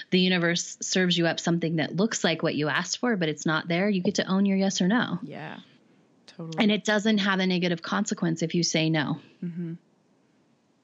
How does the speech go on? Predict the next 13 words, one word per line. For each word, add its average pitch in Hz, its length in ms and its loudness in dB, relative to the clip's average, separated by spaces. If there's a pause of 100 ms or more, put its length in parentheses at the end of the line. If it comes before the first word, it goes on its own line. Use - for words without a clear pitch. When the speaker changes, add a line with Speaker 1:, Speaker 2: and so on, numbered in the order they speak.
(220)
Speaker 1:
Yeah. 170 220 0 (1300)
Speaker 2:
So - 180 -16
good. 170 200 -10 (800)
Speaker 1:
It 180 80 -4
is 214 80 4
Speaker 2:
Um, 190 140 0
Speaker 1:
so 165 80 0
good. - 100 -4
Speaker 2:
all 196 60 0
right. 214 200 -4
So 226 120 -2
what's 226 240 -4
our, 233 320 -2